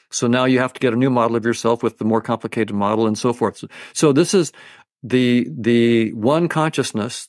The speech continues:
the infinite consciousness, um, posing as a philosopher, as a scientist, and as a podcast interviewer, and learning about itself and waking up.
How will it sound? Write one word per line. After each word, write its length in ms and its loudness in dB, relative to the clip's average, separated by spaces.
the 280 -2
infinite 260 -2
consciousness, 800 -4
um, 420 -2
posing 380 2
as 140 2
a 40 0
philosopher, 720 0
as 160 -2
a 60 -2
scientist, 600 -2
and 60 -2
as 100 -4
a 60 -4
podcast 520 -4
interviewer, 480 -2
and 280 2
learning 240 2
about 260 -2
itself 420 -2
and 100 0
waking 280 -4
up. 200 -12